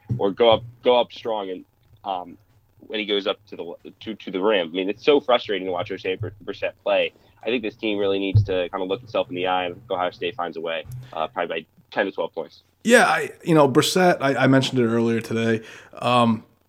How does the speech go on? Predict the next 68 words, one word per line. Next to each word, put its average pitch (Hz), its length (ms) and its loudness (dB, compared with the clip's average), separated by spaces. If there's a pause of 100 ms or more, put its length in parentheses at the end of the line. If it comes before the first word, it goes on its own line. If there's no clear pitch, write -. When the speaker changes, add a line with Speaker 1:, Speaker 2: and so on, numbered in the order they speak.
(120)
Speaker 2:
even 202 220 10
in 190 60 10
the 135 80 6
high 139 180 6
post, - 580 0
y-, - 80 -8
you 143 200 0
don't 185 120 6
gotta 147 120 10
work 139 200 10
on 143 100 6
the 120 60 6
block 127 380 6
with 117 80 2
your 110 100 0
back 120 220 2
to 120 60 -6
the 110 60 -4
basket. 123 380 -2
Get 135 100 6
in 147 60 6
the 143 80 4
high 147 180 2
post. 139 380 2 (180)
You 139 100 4
can 123 120 2
take 151 220 8
little 147 140 6
short 135 260 6
jumpers, 147 340 8
or 135 40 2
you 135 140 6
can 131 140 2
get 123 160 2
going 131 240 6
to 123 80 2
the 107 100 0
rim, 113 400 0 (280)
um, 110 360 0 (180)
both 151 220 8
of 135 80 6
which 127 240 8
probably 135 240 6
plays 131 320 4
to - 100 -2
your 110 80 -2
strengths. 135 580 0 (340)
But, 120 360 6
you 127 60 0
know, 123 100 2
I 117 100 4
think 143 160 8
somebody's 131 340 8
in 123 140 8
his 117 200 2
ear 120 420 6
about 117 320 2
what 120 140 4
he 120 100 4
needs 120 200 6
to 113 80 -4
do 117 160 2
in 113 80 4
the 110 100 2
N 110 120 2
B 110 180 2
A 110 60 2
level, 104 440 -2